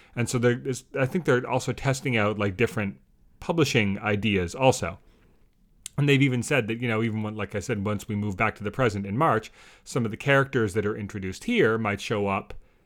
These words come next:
in younger form in the present day books, and certain story ideas that are hin-, hinted at, like, you know, it's ten years in the future and Gotham has become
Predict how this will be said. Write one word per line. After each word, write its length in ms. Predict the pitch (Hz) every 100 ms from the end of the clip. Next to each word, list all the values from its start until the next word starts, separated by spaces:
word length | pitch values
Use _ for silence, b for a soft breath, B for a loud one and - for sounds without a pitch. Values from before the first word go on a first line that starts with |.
| _ -
in 240 | 107 104
younger 360 | 104 139 160 135
form 500 | - 107 92 87 95
in 160 | 104 92
the 60 |
present 320 | 92 185 175 131
day 120 | 95
books, 320 | 80 71 -
and 140 | 110
certain 320 | 98 127 113 104
story 460 | - 135 135 131
ideas 480 | 113 107 110 107 101
that 100 | 104
are 120 | 104
hin-, 200 | 107 160 -
hinted 320 | 113 143 104
at, 160 | 98 104
like, 180 | 98
you 80 | 139
know, 140 | 104 101
it's 100 | -
ten 200 | 127 110
years 180 | 107
in 60 | 101
the 40 | 98
future 300 | 110 95 101
and 100 | 98
Gotham 320 | 95 98 95
has 100 | 90
become 400 | - 98 90 87